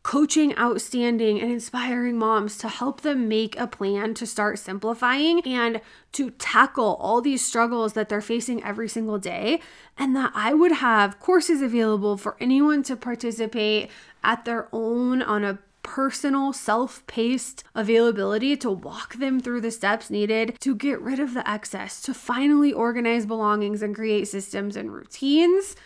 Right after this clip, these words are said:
and to bring simplicity to their home,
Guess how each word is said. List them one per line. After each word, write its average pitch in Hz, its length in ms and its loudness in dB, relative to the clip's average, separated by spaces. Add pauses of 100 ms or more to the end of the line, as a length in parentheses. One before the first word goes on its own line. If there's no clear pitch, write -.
(760)
and 269 200 -2
to 294 140 2
bring 262 360 0
simplicity 247 680 -2
to 240 180 -4
their 233 180 -2
home, 247 500 0